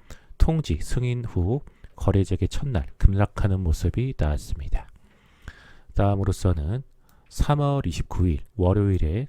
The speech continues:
관심 갖고 봐야 될 섹터 및 종목에 대해서 한번 알아보도록 하겠습니다. 첫째,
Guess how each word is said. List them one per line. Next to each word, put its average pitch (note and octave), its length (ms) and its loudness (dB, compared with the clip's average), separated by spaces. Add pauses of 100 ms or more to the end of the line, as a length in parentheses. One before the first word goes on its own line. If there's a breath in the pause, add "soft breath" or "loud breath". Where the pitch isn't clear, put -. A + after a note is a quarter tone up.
관심 G2 300 -2
갖고 F#2 260 -2
봐야 D#2 240 -4
될 B2 260 0
섹터 C3+ 420 0
및 C3+ 180 -4
종목에 A2 460 0
대해서 D2 420 -4 (340 soft breath)
한번 D#2 520 -6
알아보도록 D#2+ 800 -2
하겠습니다. - 640 -4 (920 loud breath)
첫째, A2+ 560 -2